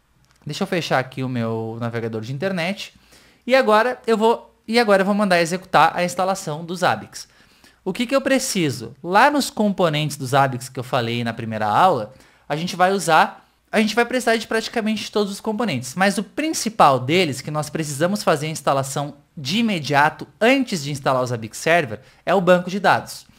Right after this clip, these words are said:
O banco de dados que a gente vai utilizar aqui é o maria D B, também conhecido como mysql. Então a primeira coisa que eu vou fazer aqui é rodar um yum install maria D B traço server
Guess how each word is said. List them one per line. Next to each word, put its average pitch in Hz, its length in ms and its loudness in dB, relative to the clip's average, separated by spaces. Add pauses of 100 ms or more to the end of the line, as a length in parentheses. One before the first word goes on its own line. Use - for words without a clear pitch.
(180)
O 143 80 -4
banco 220 220 2
de 202 80 -8
dados 196 220 2
que - 100 -14
a - 20 -8
gente 165 140 -8
vai 147 140 0
utilizar 120 380 -6
aqui 170 400 -6
é 147 120 0
o 156 140 -2
maria 160 480 2
D 208 140 -2
B, 123 300 -4 (460)
também 190 240 -2
conhecido 208 360 -2
como 208 240 -2
mysql. 190 840 -2 (120)
Então 165 120 -6
a - 20 -4
primeira 196 300 -2
coisa 202 180 -2
que - 80 -6
eu 196 60 0
vou 190 60 -8
fazer 196 200 -4
aqui 180 240 -4
é 123 60 0
rodar 139 280 -2
um 180 60 -2
yum 214 340 -2 (1080)
install 170 640 0 (1400)
maria 170 840 0 (600)
D 127 280 -2
B 147 240 -4
traço 123 600 -2 (380)
server 110 600 -2